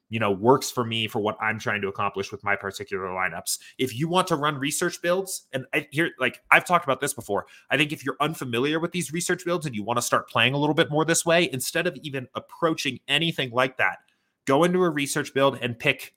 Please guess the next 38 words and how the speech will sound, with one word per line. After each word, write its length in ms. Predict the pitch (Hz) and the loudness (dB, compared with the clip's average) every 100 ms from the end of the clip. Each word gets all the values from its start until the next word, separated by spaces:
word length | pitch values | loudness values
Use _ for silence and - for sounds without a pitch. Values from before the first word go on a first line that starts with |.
| - | -2
two 380 | - 180 190 185 | 0 2 4 4
to 100 | 151 | 4
five 460 | - 135 143 147 | 2 4 4 4
spots 460 | - - 131 139 - | 0 2 2 2 -2
that 180 | 139 131 | -6 -4
you 100 | 131 | -6
think 180 | 143 131 | -2 0
are 100 | 123 | 0
interesting 480 | 127 - - 110 104 | 0 -2 -2 -2 0
based 240 | 107 - | 0 0
on 100 | 110 | 0
what 200 | 104 - | 0 -2
you're 320 | 113 110 110 - - - | -2 0 -2 -8 -16 -6
looking 320 | 117 - 90 | -6 -6 -12
at, 160 | 85 - _ _ - | -12 -14 _ _ 4
right? 300 | 110 120 - _ - | 4 4 0 _ 2
Maybe 240 | 123 143 | 4 6
you're 80 | 151 | 4
looking 260 | 143 143 | 4 2
at 100 | 139 | 2
this 180 | 135 131 | 4 2
here 180 | 139 135 | 6 6
and 220 | 123 117 | 4 2
you 80 | 117 | 0
think, 220 | 117 113 | 0 0
"Okay, 300 | 120 113 95 | 2 4 4
so 180 | 90 - | 4 4
a 60 | 117 | 4
couple 280 | - 151 160 | 4 4 2
spots 360 | - 139 135 | 6 6 6
that 100 | 127 | 6
I 80 | 123 | 6
think 160 | 120 120 | 4 -2
are 80 | 107 | -2
interesting. 480 | 113 107 - 92 - | -2 -4 -2 -2 4
I 100 | 110 | 4
wanna 220 | 120 120 | 6 4
be 320 | 117 107 101 | 4 4 2